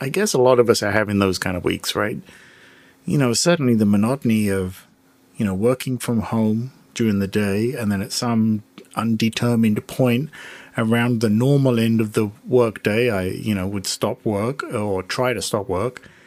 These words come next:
and then take a break, you know, which would normally be,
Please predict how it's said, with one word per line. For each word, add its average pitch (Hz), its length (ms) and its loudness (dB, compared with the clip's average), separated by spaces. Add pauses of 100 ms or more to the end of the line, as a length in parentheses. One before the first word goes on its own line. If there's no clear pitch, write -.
(440)
and 120 240 0
then 110 560 -2 (180)
take 120 220 0
a 123 40 4
break, 120 500 -2
you 139 120 -6
know, 123 180 0
which 127 300 2
would 160 160 2
normally 180 460 6
be, 123 600 2